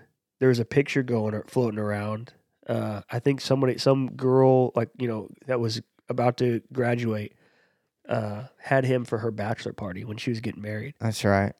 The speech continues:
Speaker 1: And there was a picture floating around of, uh, Stripper Steve with a small American flag, <laughs> uh, like, and stuck in his urethra <laughs> at attention.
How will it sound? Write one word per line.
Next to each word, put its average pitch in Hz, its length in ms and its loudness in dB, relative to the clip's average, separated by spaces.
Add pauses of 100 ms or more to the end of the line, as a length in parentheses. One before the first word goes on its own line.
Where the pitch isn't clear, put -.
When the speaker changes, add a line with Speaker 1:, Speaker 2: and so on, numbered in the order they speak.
Speaker 1:
And 120 140 0
there 123 80 4
was 120 100 0
a 113 60 -2
picture - 340 0
floating 117 340 -2
around 110 300 -4
of, 107 220 -8 (180)
uh, 110 180 -2
Stripper 123 340 0
Steve 117 560 -2
with 113 360 -4 (160)
a 107 440 -4 (180)
small 127 840 0
American 117 560 0
flag, - 440 -6 (460)
<laughs> - 440 -20
uh, 110 260 -4 (260)
like, 104 320 -10 (720)
and 113 220 -4
stuck - 520 0
in 123 100 -2
his 113 220 -2
urethra 107 760 -4 (160)
<laughs> - 1160 -16
at 123 180 6
attention. - 500 -4